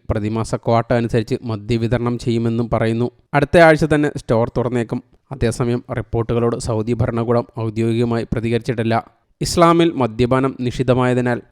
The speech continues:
സൗദിയിൽ സമ്പൂർണ്ണ മദ്യനിരോധനം നയമാണ് സ്വീകരിച്ചിരിക്കുന്നത്. എന്നാൽ,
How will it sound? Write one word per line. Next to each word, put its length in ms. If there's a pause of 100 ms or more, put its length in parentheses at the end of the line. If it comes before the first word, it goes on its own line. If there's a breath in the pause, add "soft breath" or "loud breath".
സൗദിയിൽ 540
സമ്പൂർണ്ണ 480
മദ്യനിരോധനം 840
നയമാണ് 420
സ്വീകരിച്ചിരിക്കുന്നത്. 800 (200)
എന്നാൽ, 280